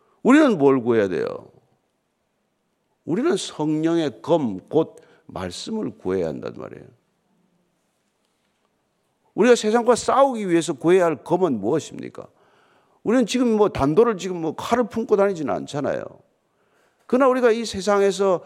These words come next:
싸울 수 있는 유일한 무기는 곧 성령의 검이요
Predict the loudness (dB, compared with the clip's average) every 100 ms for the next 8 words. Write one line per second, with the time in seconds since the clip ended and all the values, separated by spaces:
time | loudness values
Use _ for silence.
0 | -12 -6 2 4 4 2 -4 -4 -2 -2
1 | 0 2 0 -4 -6 -2 -2 -2 -4 -4
2 | -2 2 2 0 -20 _ -16 -8 -4 -2
3 | -2 -2 -4 -4 -4 -2 -2 -2 -2